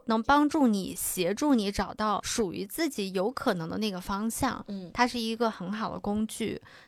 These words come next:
Speaker 1: 那我觉得还有一个层面上，我们可以简单的说一下，就是我觉得是在塑造亲密关系的时候，这个亲密关系不是单单的指伴侣，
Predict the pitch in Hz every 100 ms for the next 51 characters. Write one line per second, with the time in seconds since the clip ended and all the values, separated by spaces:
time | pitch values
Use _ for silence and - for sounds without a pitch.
0 | - 277 214 208 - 196 226 202 202 -
1 | 175 190 196 190 190 175 - - - 185
2 | 190 220 214 180 190 202 214 - 202 190
3 | 190 196 185 190 - - 185 180 180 202
4 | - 208 208 202 - 214 208 240 226 208
5 | 220 269 - 196 185 - - 175 - -
6 | - - 339 269 226 262 240 240 220 226
7 | 233 - 277 262 247 240 247 233 226 -
8 | 160 285 294 233 180 - -